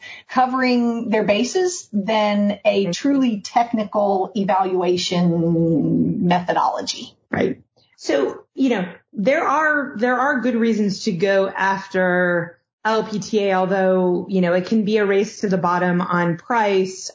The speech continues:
Speaker 2: um, and particularly it can be a race to the bottom on price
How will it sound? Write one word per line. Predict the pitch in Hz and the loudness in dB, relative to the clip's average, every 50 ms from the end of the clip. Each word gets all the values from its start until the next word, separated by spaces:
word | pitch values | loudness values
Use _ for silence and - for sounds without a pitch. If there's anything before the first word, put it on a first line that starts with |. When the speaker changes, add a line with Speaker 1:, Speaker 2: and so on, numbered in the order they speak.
| - | -6
Speaker 2:
um, | - 190 185 180 180 180 180 175 175 175 | -2 0 0 2 2 2 0 0 0 -2
and | - 185 180 170 | 0 0 -2 0
particularly | 170 208 190 190 - 262 240 254 233 214 208 196 196 190 185 180 180 - | 0 0 -2 0 -2 -2 0 2 2 2 4 2 2 2 2 2 0 0
it | - - | -2 -2
can | 202 180 | 0 0
be | 180 | 2
a | 180 170 | 2 2
race | 175 180 190 190 190 - | 2 2 0 0 -2 -6
to | - | -6
the | 170 170 | -4 -2
bottom | 165 170 170 175 175 175 175 | 0 0 0 0 0 0 0
on | 170 170 170 165 | 0 0 -2 -2
price | - - 180 175 170 170 170 165 170 - - - - | -4 -4 -2 0 2 2 0 0 -4 -8 -14 -20 -20